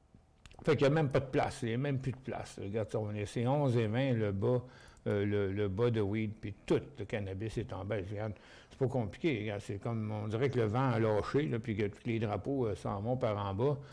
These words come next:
Puis regardez, euh, mettez ça en trente minutes sur une couple de semaines, là. Tu sais, essayez de voir du positif dans ce, dans ce graphique-là. Donc, sur deux semaines, là, c'est tout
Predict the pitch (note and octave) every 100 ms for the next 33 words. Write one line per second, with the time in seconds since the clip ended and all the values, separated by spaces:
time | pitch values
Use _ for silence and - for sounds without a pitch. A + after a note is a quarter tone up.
0 | - - A2+ G#2 G#2+ G#2+ C#3 D#3+ G2+ G#2
1 | G#2+ G#2 A#2 F3 D3+ A#2 B2 B2+ A2+ G#2+
2 | E3+ - G2+ G2+ G2 A#2+ G2+ G2 A2+ D3
3 | F3+ B2 C3+ C3 - - - - _ -
4 | C#3+ C#3 - - - - - _ G#2+ G2
5 | C#3+ D3 B2+ C3 A2 G#2+ A#2 A2 E2+ -
6 | E3+ C3 G#2+ G2 - G2 F#2+ G2+ G2+ -
7 | G#2 G2+ G2+ G#2 F2 B2+ C3 - - -
8 | - - - G2+ F#2+ - G2 G2 A#2+ G2
9 | B2 D3 B2 F#2+ - G2+ - D#3